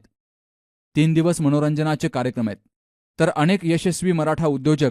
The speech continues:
आपली गौरवगाथा इथं मांडणार आहेत. यातून मोठ्या प्रमाणात एकमेकाला व्यवसाय करता येईल,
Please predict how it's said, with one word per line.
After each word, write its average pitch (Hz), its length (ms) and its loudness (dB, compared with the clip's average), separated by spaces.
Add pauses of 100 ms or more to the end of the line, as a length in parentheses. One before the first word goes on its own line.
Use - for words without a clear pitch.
आपली 143 260 -2
गौरवगाथा 139 760 0
इथं 139 260 -4
मांडणार 113 380 -2
आहेत. 107 180 -8 (580)
यातून 139 300 0
मोठ्या 151 300 0
प्रमाणात 165 380 0 (100)
एकमेकाला 156 460 -2
व्यवसाय 135 400 -2
करता 120 280 -6
येईल, 110 160 -6